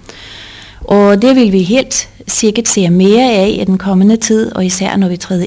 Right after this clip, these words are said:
ind i to tusind og otte. Europakommissionen har en hjemmeside med en partnerfinding-funktion, eller et sted, en platform, hvor man kan lægge sine aktiviteter ind, og på den måde komme i dialog. Så meget vil foregå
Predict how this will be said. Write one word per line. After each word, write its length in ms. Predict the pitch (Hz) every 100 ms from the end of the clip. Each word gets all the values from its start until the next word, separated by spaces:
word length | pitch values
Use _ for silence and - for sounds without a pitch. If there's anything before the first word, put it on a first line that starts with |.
| -
ind 220 | 220 269
i 60 | 208
to 200 | - 196
tusind 320 | - 196 190
og 220 | 190 165
otte. 260 | 165 165 165 - - - - - - - - - - -
Europakommissionen 1080 | 202 220 302 302 262 208 180 - 190 - 180 175
har 200 | - 202
en 120 | 220
hjemmeside 640 | 202 175 190 190 196 175
med 140 | 175 190
en 180 | 190 190 185 -
partnerfinding-funktion, 1300 | 214 214 233 208 175 180 175 185 - 254 233 247 226
eller 200 | 180 180
et 180 | 180 170
sted, 360 | - - 220 233
en 120 | 185
platform, 540 | - 233 240 - 202
hvor 240 | 190 185 190
man 240 | 196 196
kan 200 | 190 196
lægge 240 | 196 202 226
sine 340 | - 226 262
aktiviteter 640 | 180 190 185 185 208 208 214
ind, 220 | 190 208 - - -
og 140 | - -
på 60 |
den 280 | 185 196 208
måde 260 | 208 165 185
komme 260 | 196 175
i 40 | 170
dialog. 540 | 180 175 180 160 -
Så 100 | 190
meget 400 | 196 190 214 254
vil 120 | 214
foregå 640 | 196 - 208 233 220 180